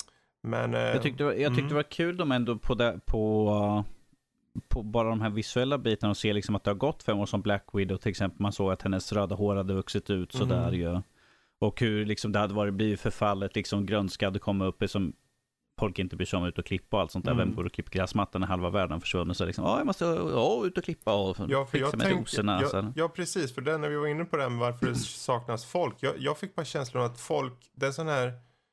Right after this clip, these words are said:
Speaker 1: en kollektiv sorgsenhet på något sätt, känns det som.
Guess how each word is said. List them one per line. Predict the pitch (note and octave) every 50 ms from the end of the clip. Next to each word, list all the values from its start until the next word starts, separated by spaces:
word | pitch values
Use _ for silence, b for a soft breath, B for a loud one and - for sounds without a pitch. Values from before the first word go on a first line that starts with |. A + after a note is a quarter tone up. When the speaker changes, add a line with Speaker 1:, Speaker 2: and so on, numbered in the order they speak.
| b b _ _ _ _ _ _ _ _ _ - -
Speaker 1:
en | - C3 B2
kollektiv | - - - E3+ E3+ E3+ E3+ E3+ D#3+ D#3 - - - - D3 C3+ B2+ B2 A#2+ A2 G2+ -
sorgsenhet | A2 - - - - E3 C#3+ B2 A2+ A2 G#2+ G#2 - - - - - - A#2 A2+ A#2 B2+ F3 G3+ D#3 A2 - - - _ -
på | -
något | - - -
sätt, | - - - B2 - -
känns | - - - A#2+ -
det | - -
som. | - - - - -